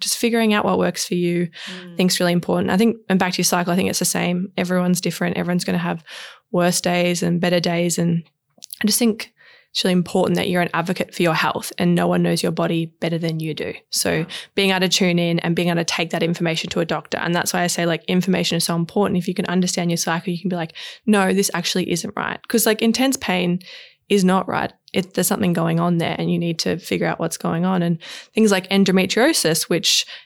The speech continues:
Speaker 1: can be a real issue for fertility down the track, often for women, it takes, like, between six and twelve years to be diagnosed with that. So I think it is especially important for us to be, like, aware of our health, aware of our body,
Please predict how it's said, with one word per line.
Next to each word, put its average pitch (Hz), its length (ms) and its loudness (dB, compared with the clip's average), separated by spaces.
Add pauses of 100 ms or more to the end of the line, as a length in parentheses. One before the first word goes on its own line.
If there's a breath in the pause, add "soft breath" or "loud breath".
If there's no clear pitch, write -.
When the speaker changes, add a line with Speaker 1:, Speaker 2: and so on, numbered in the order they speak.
(120)
Speaker 1:
can 185 260 2
be 185 260 2
a 180 80 0
real 180 240 2
issue 190 300 2
for 180 120 -2
fertility 226 400 2
down 196 180 4
the 196 80 2
track, 226 400 0 (200)
often 208 320 2
for 202 140 0
women, 240 300 4
it 214 80 2
takes, 208 220 -2
like, 202 120 -2
between 202 260 2
six - 380 0
and 196 200 4
twelve 196 340 0
years 202 180 2
to - 40 -6
be 180 80 0
diagnosed 196 540 0
with - 100 -16
that. 147 220 -6 (400 loud breath)
So 175 460 2
I - 40 -8
think 214 160 4
it - 80 2
is 180 100 0
especially 202 420 2
important 180 380 0
for 170 120 -2
us - 200 -4
to - 80 -6
be, 175 180 0
like, 165 340 -4
aware 180 320 2
of 175 60 -2
our 175 80 0
health, 175 320 0
aware 180 100 0
of 175 80 -2
our 170 120 0
body, 170 380 0